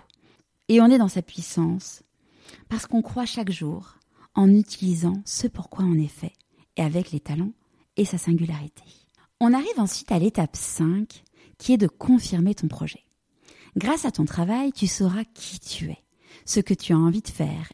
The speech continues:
et comment y aller. La validation de ton projet est essentielle pour avancer. Je te recommande de faire une enquête métier approfondie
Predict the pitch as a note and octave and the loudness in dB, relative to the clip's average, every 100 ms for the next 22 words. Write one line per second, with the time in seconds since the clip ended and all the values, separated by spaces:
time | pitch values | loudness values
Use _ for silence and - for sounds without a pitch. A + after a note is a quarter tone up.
0 | - F#3 - - G3 F#3 F#3 F3 E3 C3+ | -4 -4 -2 2 6 6 6 4 0 -6
1 | - _ _ _ _ _ _ - - F#3+ | -14 _ _ _ _ _ _ -10 2 4
2 | G#3+ C4+ B3+ G3 - A#3+ F#3 - D3+ - | 6 6 6 4 4 4 2 2 -2 0
3 | F3+ E3+ A3 - E3 - - B3 - F#3 | -2 0 -2 -2 -4 -4 0 0 0 -4
4 | - - E3+ F3+ - D3+ D#3+ D3 C#3 - | -6 -8 -10 -10 -10 -8 -8 -8 -10 -12
5 | - _ _ _ _ _ _ _ _ - | -16 _ _ _ _ _ _ _ _ -2
6 | G#3 B3 C#4 E4 B3 C4+ G#3+ F#3 F3 D#3+ | 2 4 2 4 6 6 4 0 2 2
7 | E3+ - A3+ F3+ - - D#3 - F3 F3 | 2 0 -4 -4 -4 -4 -6 -6 -4 2
8 | D3+ - | 2 0